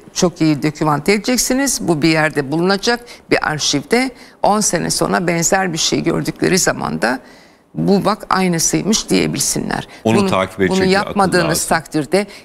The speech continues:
Speaker 1: insanları, polisleri bugün buraya, yarın oraya, bugün, bugün cinayet büro, yarın narkotik diye dolaştırırsanız eğer ucunu bulamaz oluyorsunuz giderek.
Speaker 2: E,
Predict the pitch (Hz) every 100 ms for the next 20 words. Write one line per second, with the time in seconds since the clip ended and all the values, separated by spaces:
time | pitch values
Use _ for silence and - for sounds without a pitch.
0 | - 220 208 - 185 175 165 175 - 185
1 | 175 - 165 160 165 170 170 165 160 160
2 | 160 165 156 160 147 139 156 143 156 170
3 | 151 - - _ 185 170 180 - 165 170
4 | 170 - 147 160 160 160 160 156 151 156
5 | 147 151 - 156 - - 151 135 160 170
6 | 156 - 151 139 - 131 143 - 180 214
7 | - - - 175 - 147 185 226 247 160
8 | 123 123 - - - - - - 64 62
9 | - - - - _ _ _ _ - -